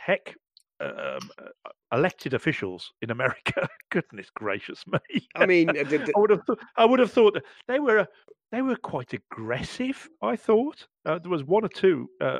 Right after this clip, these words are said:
Speaker 1: in particular who I thought were really quite rude and really quite, um, um, yeah, just aggressive. And the other thing,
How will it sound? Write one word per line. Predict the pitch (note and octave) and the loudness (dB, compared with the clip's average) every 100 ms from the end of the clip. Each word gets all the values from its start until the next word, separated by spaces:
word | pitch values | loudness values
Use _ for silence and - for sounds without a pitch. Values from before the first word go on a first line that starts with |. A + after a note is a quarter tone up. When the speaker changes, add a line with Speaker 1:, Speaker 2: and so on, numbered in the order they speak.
| - | -6
Speaker 1:
in | C#2 B2+ | -8 -8
particular | A#2+ - F#3 G3 A#2 A2 | -16 -4 -4 -2 -4 -2
who | G#2 A2+ | -2 -2
I | G#2+ | -4
thought | - C3+ A#2 - _ _ _ - | 0 0 0 -6 _ _ _ -4
were | D3+ | 0
really | C3 E3+ D4 F3 | 0 0 0 0
quite | B2+ - A#2+ - _ | -2 -2 -2 -2 _
rude | - A#2+ C#3 B2+ A2 G#2 - - | -10 -2 2 2 0 -4 -8 -12
and | A#2 | -10
really | C3 D3 C3+ | -4 -2 -2
quite, | - B2 A2+ G2 - - | -4 -2 -2 -4 -14 -10
um, | G2+ G2+ G#2+ - - _ _ _ - | -10 -12 _ -20 -20 _ _ _ -8
um, | F#2+ G#2+ G#2 G2 _ _ | -6 -4 -6 -12 _ _
yeah, | A#3 D3 - | 0 0 0
just | - - - | -2 -2 -2
aggressive. | - C#3 C3+ - E2+ _ _ - | -2 -2 -2 -10 -10 _ _ -6
And | D3 | 2
the | F3+ | 2
other | F3 | 2
thing, | D3 C#3 | 0 -2